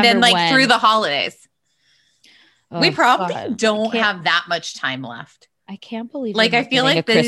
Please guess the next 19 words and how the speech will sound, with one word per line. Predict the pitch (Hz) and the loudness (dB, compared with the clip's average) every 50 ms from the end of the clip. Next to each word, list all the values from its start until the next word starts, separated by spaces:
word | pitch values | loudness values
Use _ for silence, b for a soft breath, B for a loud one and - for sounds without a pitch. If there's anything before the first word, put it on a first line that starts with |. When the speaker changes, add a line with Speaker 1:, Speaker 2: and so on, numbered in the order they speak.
| 226 | 0
Speaker 2:
Christmas | 165 156 151 - | -2 -4 -4 -2
and | 165 160 | -2 -2
the | 226 | 0
Speaker 1:
seasons, | 208 208 214 196 127 110 104 | 0 0 0 0 -2 -4 -4
Speaker 2:
Berkshires. | 101 202 214 - - 90 85 90 170 - - - _ _ | -4 -4 -4 -4 -4 -6 -6 -8 -10 -12 -14 -20 _ _
Speaker 1:
these | 220 226 247 233 - | -6 -6 -6 -6 -8
seasons | - 220 226 220 214 226 240 247 247 277 | -8 -6 -6 -6 -4 -4 -4 -4 -4 -6
are | 254 226 | -6 -6
gonna | 233 233 220 208 | -4 -4 -4 -4
go | 170 170 165 165 165 | -4 -4 -4 -4 -2
by | 160 160 156 156 156 | -2 -4 -4 -4 -6
fast, | - - - 139 127 131 139 - - - - - - - - | -8 -8 -6 -4 -4 -4 -6 -10 -12 -16 -18 -18 -16 -12 -10
and | 180 180 170 165 | -8 -8 -6 -6
then | 165 165 165 165 170 160 | -6 -6 -6 -8 -8 -10
we | 165 | -10
have | 165 175 170 160 165 | -6 -6 -6 -6 -8
Potomac | - 190 - - - 175 170 175 165 170 | -12 -16 -14 -12 -12 -10 -10 -10 -12 -12
July | - 175 170 160 156 156 147 | -10 -10 -8 -6 -6 -6 -6
eleventh. | 151 147 85 - - - - - - - - - _ b | -6 -8 -10 -12 -16 -16 -18 -20 -20 -20 -20 -20 _ b